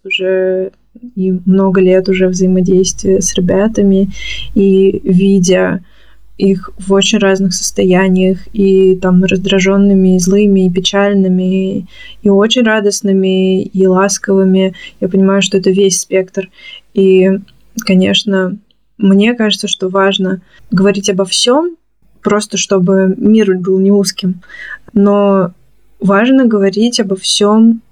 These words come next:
как-то бережно. Кажется, что особенно если ты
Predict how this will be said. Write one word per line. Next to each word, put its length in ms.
как-то 340
бережно. 760
Кажется, 340
что 200
особенно 540
если 420
ты 380